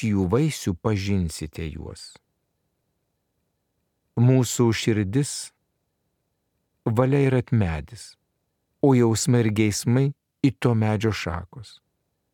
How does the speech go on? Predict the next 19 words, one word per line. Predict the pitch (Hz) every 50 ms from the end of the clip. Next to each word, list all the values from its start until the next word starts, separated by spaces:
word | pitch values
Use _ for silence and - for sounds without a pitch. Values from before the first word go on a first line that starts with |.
| _ _ -
Darbaigi | 107 104 123 120 131 131 156 165 160 143 120 113 117 - - 123
ar | 117
žygiai | 110 110 107 101 98 127 160 170 147 107 95 82 73 - - _
yra | 131 120 113 117 104
jo | 98 95 90
vaisiai. | 78 82 82 82 82 - - - - - _ _ _ _ _ _ _ _ _ _ _ _ _ _ _ _ _ _ _ _ _ _ _ _ _ _ _ _ _ _ _ _ _ _ _ _ _ _
Gera | - 117 139 151 165 180 160
širdis | - - 143 131 131 139 160 131 -
yra | - 131 120 117 110
ta, | - _ - 143 139
kurios | - - 117 117 123 117 - -
jausmai | 113 107 101 101 - - 127 131 127
ir | 117 101
geismai | 104 104 98 - - - 113 123 120 107
skatina | - - - 113 117 117 - - 107 107 104
mus | 101 101 98 - -
imtis | - 127 113 107 104 - 113 101 95
gerų | 98 101 101 101 107 110 113 104
darbų, | 101 98 98 92 98 120 123